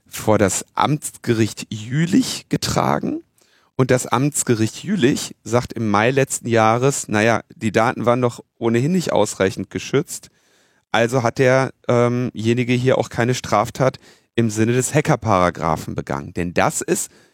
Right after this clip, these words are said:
das, was sie offenbar als Anzeige du-, oder als Strafantrag durchgebracht haben.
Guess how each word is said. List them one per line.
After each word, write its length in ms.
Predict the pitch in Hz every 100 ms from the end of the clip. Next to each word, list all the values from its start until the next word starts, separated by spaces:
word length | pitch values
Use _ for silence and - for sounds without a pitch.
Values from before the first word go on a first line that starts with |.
| _
das, 220 | 131 131
was 180 | 135 131
sie 120 | 135
offenbar 580 | - 120 127 113 113 117
als 200 | 107 -
Anzeige 540 | - 107 - 113 107 107
du-, 160 | 110
oder 220 | - 104
als 100 | - -
Strafantrag 680 | - 98 - 101 - 98 -
durchgebracht 720 | 113 110 104 - 76 - -
haben. 280 | - -